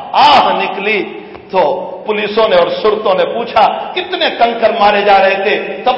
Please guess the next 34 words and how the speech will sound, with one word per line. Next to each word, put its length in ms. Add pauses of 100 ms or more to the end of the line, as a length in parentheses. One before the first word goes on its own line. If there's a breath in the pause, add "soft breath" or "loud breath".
تو 100
نالائق 580
آہ 260
نہیں 160
بولا 220
اور 420 (200)
شبلی 320
کی 400 (120)
کنکر 440
پر 180
تو 200
آہ 280
کہہ 140
رہا 260
ہے۔ 260
فرمایا، 360
"یہ 260
لوگ 460
مجھے 200
نہیں 340
جانتے، 440
شبلی 580
تو 60
مجھے 320
جانتا 680
ہے 440
کہ 80
میرے 340
دل 240
میں 140
رب 140
اترا 480
ہوا 320
ہے۔" 440